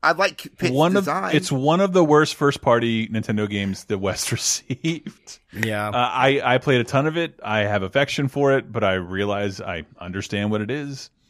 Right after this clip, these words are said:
Speaker 2: But I wanted him in Smash too. I wanted him to see, I wanted to see him resurrected into a great game. And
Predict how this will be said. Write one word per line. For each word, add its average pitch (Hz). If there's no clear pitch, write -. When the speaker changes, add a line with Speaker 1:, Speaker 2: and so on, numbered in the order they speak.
Speaker 2:
But 127
I 123
wanted 165
him 160
in 151
Smash 160
too. 170
I 131
wanted 139
him 135
to 127
see, 131
I 110
wanted 127
to 131
see 123
him 123
resurrected 117
into 110
a 104
great 104
game. 147
And 117